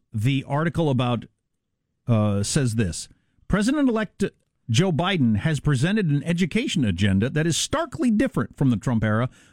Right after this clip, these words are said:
beginning with a far more cautious approach to school reopenings." Back-to-back articles. So schools can be open fine, followed by,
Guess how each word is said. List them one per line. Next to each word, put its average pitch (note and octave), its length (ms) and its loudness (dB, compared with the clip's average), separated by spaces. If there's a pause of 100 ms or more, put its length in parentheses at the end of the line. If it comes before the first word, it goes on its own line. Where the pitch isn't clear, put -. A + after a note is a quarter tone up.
beginning C4 380 0
with G#3 160 -2
a C#3+ 80 -2
far B3+ 440 -2
more A#3 280 2
cautious C4+ 640 -2
approach - 540 -4
to G#3 100 0
school G#3+ 320 0
reopenings." D#2+ 640 -2 (440)
Back-to-back D#3+ 540 -2
articles. A2+ 380 -4 (1200)
So C#3+ 380 0
schools E3+ 320 0
can D3 160 0
be C3 100 2
open A#2+ 200 0
fine, B3 320 0
followed G3+ 340 -2
by, D3 280 0